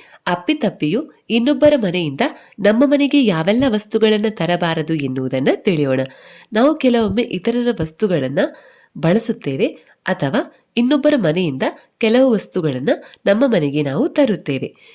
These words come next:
ಧರ್ಮಗ್ರಂಥಗಳಲ್ಲಿ ಇಂತಹ ತಪ್ಪನ್ನ ನಾವು ಎಂದಿಗೂ ಕೂಡ ಮಾಡ್ಬಾರ್ದು. ಧರ್ಮಗ್ರಂಥಗಳ ಪ್ರಕಾರ ನಾವು ಇನ್ನೊಬ್ಬರ ಮನೆಯಿಂದ ಯಾವೆಲ್ಲ ವಸ್ತುಗಳನ್ನ ತರಬಹುದು ಮತ್ತು ಇನ್ನು ಕೆಲವೊಂದು ವಸ್ತುಗಳನ್ನ ತರಬಾರದು ಎನ್ನುವುದನ್ನ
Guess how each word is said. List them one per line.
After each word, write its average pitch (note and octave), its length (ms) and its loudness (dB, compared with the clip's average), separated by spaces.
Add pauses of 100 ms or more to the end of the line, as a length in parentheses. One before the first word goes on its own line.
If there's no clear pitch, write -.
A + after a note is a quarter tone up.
(140)
ಧರ್ಮಗ್ರಂಥಗಳಲ್ಲಿ G#3+ 1000 0 (320)
ಇಂತಹ A#3 380 -2
ತಪ್ಪನ್ನ F3+ 500 -4
ನಾವು G3+ 280 -2
ಎಂದಿಗೂ G3 480 -2
ಕೂಡ D3+ 280 -2 (160)
ಮಾಡ್ಬಾರ್ದು. C#3 540 -2 (420)
ಧರ್ಮಗ್ರಂಥಗಳ B3 800 0
ಪ್ರಕಾರ D3 480 -6 (460)
ನಾವು A#3+ 220 2
ಇನ್ನೊಬ್ಬರ A3+ 480 0
ಮನೆಯಿಂದ C#3+ 400 -4 (460)
ಯಾವೆಲ್ಲ D#3 400 0 (100)
ವಸ್ತುಗಳನ್ನ A3+ 560 -2
ತರಬಹುದು A3 680 0
ಮತ್ತು C#3 340 -4 (420)
ಇನ್ನು C4 200 2
ಕೆಲವೊಂದು A#3 460 0
ವಸ್ತುಗಳನ್ನ D#3+ 580 -4
ತರಬಾರದು G#3 720 -2
ಎನ್ನುವುದನ್ನ C3+ 580 -4